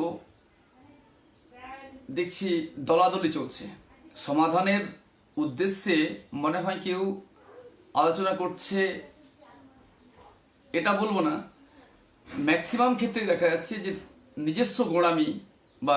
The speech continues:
নিজস্ব যে জেদ, সেটাকে, সেটাকে টিকিয়ে রাখার জন্য, সেটাকে মানুষ সামনে নিয়ে আসার জন্য বা নিজেকে জাহির করার জন্য অধিকাংশ ব্যক্তিই দেখছি আপনার মেতে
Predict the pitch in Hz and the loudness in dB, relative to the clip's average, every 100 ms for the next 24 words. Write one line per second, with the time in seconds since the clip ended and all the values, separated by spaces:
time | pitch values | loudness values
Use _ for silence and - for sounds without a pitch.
0 | 139 156 214 196 208 196 190 - - _ | 2 -2 -4 -4 -2 0 -2 -6 -18 _
1 | _ _ _ 143 156 127 143 214 196 - | _ _ _ 2 2 2 2 4 2 0
2 | - _ _ - 165 165 170 180 165 - | -8 _ _ -4 0 2 2 0 -4 -2
3 | 185 202 175 - 196 226 190 - 143 143 | -2 0 -2 -4 -6 -2 -2 -2 -2 -2
4 | 131 131 - - - - _ - 190 202 | -4 -6 -8 -12 -20 -20 _ -8 -2 0
5 | 196 190 196 - - - _ 165 175 196 | 2 4 2 0 -12 -20 _ -2 0 0
6 | 202 180 175 170 - 160 185 196 185 165 | 0 0 0 -2 -2 0 0 0 0 0
7 | 151 147 156 175 233 208 147 160 185 196 | 0 -2 -2 -2 -2 -2 2 2 2 0
8 | 170 151 151 151 135 135 - - - 156 | 0 0 0 -2 -2 -6 -10 -20 -12 -6
9 | 190 220 214 196 156 156 208 175 156 - | -4 -4 -4 -2 -2 -2 -4 -4 -4 -4
10 | 151 156 - - _ _ _ - 156 170 | -2 -4 -6 -20 _ _ _ -2 0 2
11 | 165 - - _ 151 190 | 0 -2 -12 _ -4 -4